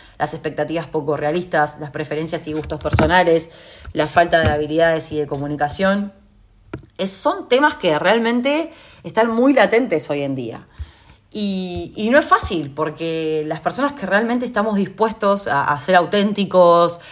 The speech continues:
a escuchar activamente, a expresar nuestras necesidades, nuestras emociones, de manera abierta, eh, es como que se nos dificulta a veces, eh, construir relaciones sobre la base de la confianza y el respeto mutuo.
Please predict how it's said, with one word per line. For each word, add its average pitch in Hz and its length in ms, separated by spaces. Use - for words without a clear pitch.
a 175 100
escuchar 180 380
activamente, 170 1000
a 160 40
expresar 160 420
nuestras 175 300
necesidades, 175 1120
nuestras 190 360
emociones, 196 1080
de 170 120
manera 185 380
abierta, 196 800
eh, 160 560
es - 120
como 277 200
que 202 160
se 190 160
nos 185 140
dificulta 208 560
a - 20
veces, 156 560
eh, 151 240
construir 160 480
relaciones 160 640
sobre 151 380
la 156 100
base 160 280
de 147 220
la 143 140
confianza 147 580
y 143 80
el 139 60
respeto 139 460
mutuo. 131 460